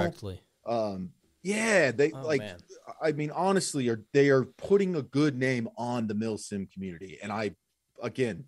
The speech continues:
Speaker 2: that, just great people to play with.
Speaker 1: Yeah, and they, they got some excellent quality stuff. We're gonna be linking their YouTube below, um, and their community, 'cause we wanna keep working with them. And, uh,
Speaker 2: Yes.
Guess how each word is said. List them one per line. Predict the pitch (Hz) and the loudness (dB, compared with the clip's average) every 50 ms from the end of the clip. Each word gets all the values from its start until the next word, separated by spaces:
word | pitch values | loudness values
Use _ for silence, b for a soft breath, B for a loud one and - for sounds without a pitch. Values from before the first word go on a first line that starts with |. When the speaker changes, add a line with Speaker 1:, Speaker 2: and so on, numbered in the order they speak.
| _ - | _ -6
Speaker 2:
that, | 113 113 110 - _ _ _ - 113 117 113 | -4 -4 -6 -6 _ _ _ -14 -14 -12 -12
just | 107 117 - - _ _ _ | -12 -14 -14 -16 _ _ _
great | - 131 135 135 135 | -2 -2 -2 -2 -2
people | - 123 110 - 107 92 | -8 -10 -8 -6 -8 -8
to | 87 | -8
play | - - 98 85 82 | -8 -10 -8 -8 -8
with. | 87 87 - - _ _ _ _ _ _ _ _ - | -10 -12 -14 -16 _ _ _ _ _ _ _ _ -4
Speaker 1:
Yeah, | 143 156 139 - _ - | -2 -2 -2 -4 _ -8
and | 139 147 156 | -6 -2 -2
they, | 156 - | -2 -2
they | - 139 151 | -4 -4 -4
got | 147 147 135 | -2 -2 -4
some | - 147 135 | -4 -6 -4
excellent | 139 147 139 - - 151 147 143 - | -4 -2 -2 -2 -2 -4 -4 -8 -10
quality | - - 139 131 123 123 123 123 | -8 -4 -2 0 0 0 -2 -4
stuff. | 117 - - 127 120 120 | -6 -6 -6 -6 -6 -6
We're | 139 143 | -6 -6
gonna | 143 143 | -4 -4
be | 131 131 | -4 -6
linking | 123 131 135 135 - 139 131 | -6 -6 -8 -8 -8 -8 -8
their | 123 120 117 | -8 -8 -8
YouTube | 110 104 117 120 117 - 127 123 110 | -8 -8 -8 -8 -8 -8 -8 -8 -8
below, | 107 107 104 104 107 110 110 113 113 - b b b b b b b b b b _ | -8 -8 -6 -6 -4 -4 -4 -4 -6 -10 b b b b b b b b b b _
um, | - 123 117 117 117 113 113 110 | -6 -4 -2 -2 -2 -4 -4 -4
and | 120 120 120 | -4 -2 -2
their | 117 117 | -4 -4
community, | 113 - - 113 110 113 113 113 113 113 117 117 120 | -6 -8 -8 -8 -6 -6 -4 -4 -4 -4 -2 -4 -4
'cause | 117 117 123 110 107 107 104 101 101 - - - - - | -4 -4 -4 -4 -4 -4 -4 -6 -6 -6 -8 -8 -10 -12
we | 123 104 98 104 110 110 107 | -14 -12 -10 -8 -6 -6 -4
wanna | 107 110 107 107 | -4 -6 -6 -8
keep | 104 - - 110 104 | -8 -8 -8 -8 -8
working | 107 104 107 107 - 123 | -8 -10 -10 -10 -8 -8
with | 120 117 - - | -8 -6 -6 -4
them. | 123 120 123 131 127 - _ _ _ _ _ _ _ _ | -4 -4 -4 -6 -8 -12 _ _ _ _ _ _ _ _
And, | - 107 107 104 104 101 92 104 | -6 -4 -4 -4 -4 -4 -2 -2
uh, | 104 101 98 101 | 0 2 4 4
Speaker 2:
Yes. | 90 - 98 90 - - - | 4 4 2 -2 -6 -12 -16